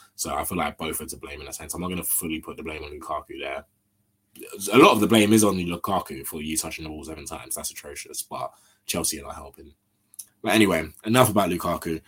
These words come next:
Let's go on to Arsenal. Um, they beat Brentford two one.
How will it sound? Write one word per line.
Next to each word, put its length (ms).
Let's 220
go 500
on 60
to 120
Arsenal. 680
Um, 680
they 100
beat 240
Brentford 380
two 260
one. 360